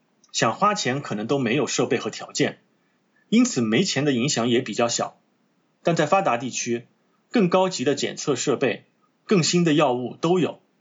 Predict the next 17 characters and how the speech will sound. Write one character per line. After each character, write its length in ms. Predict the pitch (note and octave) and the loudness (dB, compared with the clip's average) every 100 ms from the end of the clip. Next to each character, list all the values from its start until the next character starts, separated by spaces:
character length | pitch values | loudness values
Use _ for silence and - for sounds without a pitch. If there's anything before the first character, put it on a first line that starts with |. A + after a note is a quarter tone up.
| _ - | _ -8
只 160 | A#2 | -4
看 240 | A2 F3 C3 | -2 0 0
你 80 | |
有 140 | B2+ G2+ | 0 -2
没 100 | A2 | -2
有 100 | G2+ | -4
钱。 380 | - G2 G2+ - _ _ _ _ _ _ _ - | -8 -10 -12 -16 _ _ _ _ _ _ _ 0
如 220 | F3 C4 | 2 4
果 220 | G3 C3+ | 4 2
完 180 | B2 G#3 | 2 0
全 160 | F3+ | -2
可 120 | F#3 F#3 | -2 -2
以 100 | B2+ | -2
治 220 | - G3+ | -2 -2
好 220 | - - | -2 -6
的 80 | A2+ | -4
病， 280 | D#3 A2+ | -4 -4